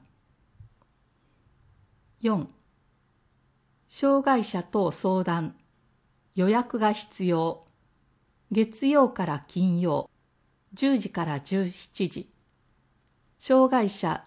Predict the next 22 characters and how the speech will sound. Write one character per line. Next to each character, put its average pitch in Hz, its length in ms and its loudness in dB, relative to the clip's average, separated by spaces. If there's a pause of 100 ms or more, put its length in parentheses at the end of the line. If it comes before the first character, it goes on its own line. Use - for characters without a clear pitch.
(100)
地 277 220 -2
域 185 180 -4
生 208 260 0
活 202 260 -6
支 - 240 -6
援 226 200 2
セ 240 200 -2
ン 185 100 -2
タ - 480 -6 (200)
ー、 160 60 -4
ワ 202 80 0
ッ 208 60 -8 (180)
ト。 - 200 -10 (1120)
岡、 233 420 -2 (680)
二 233 160 6
の 180 220 4
十 226 300 -2
二 226 160 2
の 160 160 0
六、 143 500 -6 (580)
三 196 400 0
階。 170 300 0